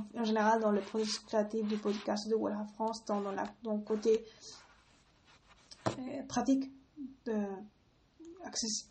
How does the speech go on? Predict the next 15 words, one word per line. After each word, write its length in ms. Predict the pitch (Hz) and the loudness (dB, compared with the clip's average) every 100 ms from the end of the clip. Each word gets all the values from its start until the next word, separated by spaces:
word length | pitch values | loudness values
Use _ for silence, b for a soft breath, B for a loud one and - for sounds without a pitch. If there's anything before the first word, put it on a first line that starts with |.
| - | -2
comme, 380 | 208 202 - - | 0 0 -4 -6
tant 120 | - 214 | -2 2
dans 180 | 214 | 4
les 160 | 214 214 | 4 2
épisodes 260 | 214 226 208 | 0 0 0
accessibles 380 | 214 220 226 | -2 -4 0
à 80 | 214 | 2
tous, 160 | 208 233 | 0 -2
comme 200 | 220 208 | 0 2
dans 120 | 202 | 2
les 420 | 196 196 139 - | 0 -2 -2 -6
programmes. 300 | - 233 - - - B B B - | -8 -10 -10 -10 -14 B B B 0
Donc, 260 | 247 - - | 0 0 2
à 140 | 254 | 6
bientôt 540 | 285 302 262 247 285 | 8 8 8 6 4